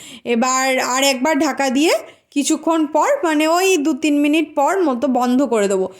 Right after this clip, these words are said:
সন্ধে দিয়ে ঠাকুরের থালাগুলোকে ওই টেবিলের মধ্যেই নামিয়ে রেখেছিলাম,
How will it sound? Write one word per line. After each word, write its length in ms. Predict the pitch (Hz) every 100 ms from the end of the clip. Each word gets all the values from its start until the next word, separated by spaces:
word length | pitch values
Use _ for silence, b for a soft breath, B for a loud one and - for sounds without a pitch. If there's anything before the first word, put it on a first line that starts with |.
| B -
সন্ধে 480 | - 311 330 349 349
দিয়ে 180 | 359 370
ঠাকুরের 500 | 330 269 302 330 330
থালাগুলোকে 680 | 277 240 262 262 285 285 330
ওই 140 | 330 294
টেবিলের 520 | 294 226 262 294 311
মধ্যেই 400 | 294 277 247 330
নামিয়ে 360 | 311 262 285 285
রেখেছিলাম, 500 | 277 277 277 277